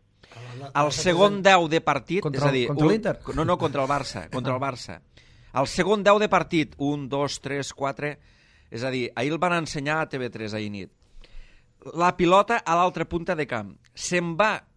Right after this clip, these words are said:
Speaker 2: en busca de Messi i li fot una xafada per detrás.
Speaker 3: Sí?
Speaker 1: Sí,
Speaker 2: Sense
Speaker 1: sí.
Speaker 2: pilota i sense res. I
Speaker 1: Això
Speaker 2: Messi
Speaker 1: t'ho,
Speaker 2: es
Speaker 1: això
Speaker 2: gira
Speaker 1: t'ho
Speaker 2: com
Speaker 1: dic.
Speaker 2: dir, però, eh, xec? Però, i li fa mal, eh?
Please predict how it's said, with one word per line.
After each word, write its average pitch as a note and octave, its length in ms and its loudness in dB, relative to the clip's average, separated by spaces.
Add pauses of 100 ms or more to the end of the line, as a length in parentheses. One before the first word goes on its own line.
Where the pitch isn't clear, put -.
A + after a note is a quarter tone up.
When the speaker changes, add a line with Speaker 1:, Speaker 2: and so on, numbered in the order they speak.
Speaker 2:
en E3+ 180 0
busca D#3 360 -2
de B2+ 100 -2
Messi F#3 500 -2
i F3 120 2
li E3 100 4
fot D#3 240 -4
una G3+ 240 -2
xafada F#3 420 -4
per E3 160 -4
detrás. C3+ 380 -4 (160)
Speaker 3:
Sí? D3+ 160 6 (840)
Speaker 1:
Sí, D#3 60 -8
Speaker 2:
Sense F#3+ 360 2
Speaker 1:
sí. C#3+ 80 4
Speaker 2:
pilota A#3+ 340 6
i A#3+ 60 2
sense G3 360 -2
res. F3 360 0 (500)
I C#3+ 100 -2
Speaker 1:
Això C3 60 -2
Speaker 2:
Messi D3+ 220 2
Speaker 1:
t'ho, B3+ 80 -2
Speaker 2:
es G3+ 60 -4
Speaker 1:
això D#3 100 -2
Speaker 2:
gira A3+ 140 6
Speaker 1:
t'ho A#3+ 80 4
Speaker 2:
com A3+ 40 2
Speaker 1:
dic. G#3+ 100 2
Speaker 2:
dir, E3+ 180 2
però, A#2 140 -4
eh, A#2+ 120 -4
xec? D#3+ 320 -4 (1120)
Però, E3 320 4
i C#3 80 0
li C3+ 80 2
fa F#3 160 4
mal, F#3 260 8
eh? A#3+ 100 2